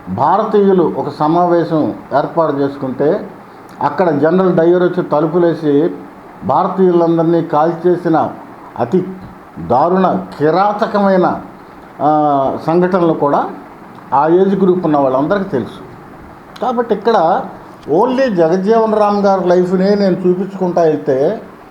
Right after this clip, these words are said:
అది ఒక డాక్యుమెంటరీ లాగా అవుతుంది. కాబట్టి నేను ఏం చేశానంటే జగజ్జీవన్ రామ్ గారి సినిమాలో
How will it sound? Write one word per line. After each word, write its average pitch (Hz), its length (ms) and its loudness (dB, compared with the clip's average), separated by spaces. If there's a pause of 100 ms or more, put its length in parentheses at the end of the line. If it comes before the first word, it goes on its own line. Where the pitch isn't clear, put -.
(180)
అది 151 180 0
ఒక 185 220 0
డాక్యుమెంటరీ 170 720 -2
లాగా 143 240 0
అవుతుంది. 104 400 -4 (540)
కాబట్టి 220 340 -2
నేను 185 220 0
ఏం 202 200 2
చేశానంటే 196 760 0 (480)
జగజ్జీవన్ 190 600 2
రామ్ 190 260 2
గారి 170 260 2
సినిమాలో 143 720 0